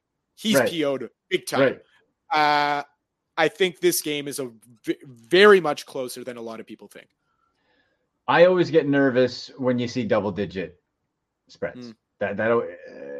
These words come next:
Speaker 2: you know, 'cause even if you're bad in the N F L, that, that's still tough to do. Uh, however, Aaron Rodgers has been bothered, aggravated, agitated since training camp. What's it got him? Got him a three and four record, and they, they, they look absolutely terrible.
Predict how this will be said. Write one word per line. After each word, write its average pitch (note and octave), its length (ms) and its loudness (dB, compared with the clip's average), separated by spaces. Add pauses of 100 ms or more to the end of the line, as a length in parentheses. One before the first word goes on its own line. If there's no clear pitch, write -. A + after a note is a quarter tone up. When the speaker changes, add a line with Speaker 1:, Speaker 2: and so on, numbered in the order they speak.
Speaker 2:
you - 80 -12
know, C#3+ 140 4
'cause C#3 220 0
even E3+ 380 -2
if E3+ 120 2
you're D#3 100 4
bad C#3 180 8
in C#3 60 4
the C3+ 120 6
N C3 100 4
F B2 120 2
L, A#2 300 6
that, A#2 240 0
that's A#2 200 -2
still A2+ 220 -4
tough G#2+ 260 -6
to G2+ 80 -10
do. E2+ 200 -6 (560)
Uh, A2+ 180 -2
however, C#3 520 6 (220)
Aaron D#3+ 220 6
Rodgers D3 320 4
has A#2 160 -2
been A2 360 -2 (500)
bothered, B2 720 4 (460)
aggravated, A#2+ 840 0
agitated A#2 800 0 (140)
since C#3+ 240 -4
training D#3+ 320 2
camp. E2+ 200 -8
What's C#3 180 2
it C3+ 40 -4
got D3 240 6
him? E2 100 -6 (920)
Got C3 180 0
him A#2 60 0
a - 20 -8
three D3+ 200 2
and C3+ 120 0
four C#3+ 160 6
record, B2 480 4 (240)
and A#2 180 -4
they, A2+ 140 -6
they, A#2+ 140 -4
they A#2+ 160 -6
look A2+ 280 -2
absolutely C#3+ 520 0
terrible. A#2 500 2